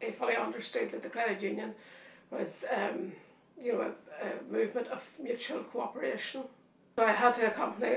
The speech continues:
my mother and father, uh, everywhere they went, basically. Um, and they were members of Clogher Historical Society. So the annual outing for Clogher Historical Society was, uh,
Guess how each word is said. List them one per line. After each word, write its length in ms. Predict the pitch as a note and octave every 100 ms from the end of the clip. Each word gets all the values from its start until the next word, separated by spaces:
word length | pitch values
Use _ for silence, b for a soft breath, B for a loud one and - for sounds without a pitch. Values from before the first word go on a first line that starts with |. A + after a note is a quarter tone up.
| -
my 120 | G#3+
mother 260 | A3+ - D#4
and 120 | D4
father, 480 | A3 G#3 G#3+ A3 G#3+ - - A3
uh, 300 | G#3+ G#3+ - B B B B B -
everywhere 360 | D#3+ G#3 G#3 G#3+
they 120 | F#3+
went, 320 | G3 G#3 G#3+
basically. 480 | C4 B3+ - B3+ A#3 - B B B B B B - -
Um, 420 | G#3 G3+ G#3 E4+ - - - - -
and 280 | A#3 A3+ - - -
they 140 | A#3+
were 80 | A#3
members 320 | C4 C4+ C4
of 100 | -
Clogher 300 | - A3+ G#3
Historical 580 | G3 - A3+ A3+ A#3+ C4+
Society. 680 | C#4 C4 C4 A#3+ A3 G#3+ G3 B B B B B B B -
So 180 | C4+
the 100 | G#3+
annual 240 | A#3 C4 A#3
outing 320 | G3 G3+ A#3+
for 320 | - - -
Clogher 280 | - - G#3
Historical 500 | G3+ G#3+ A3+ G#3 A3+
Society 640 | G#3+ A3 A3 G#3 G#3 A3 -
was, 540 | - G#3 G3+ - - - G3+
uh, 300 | G3+ G#3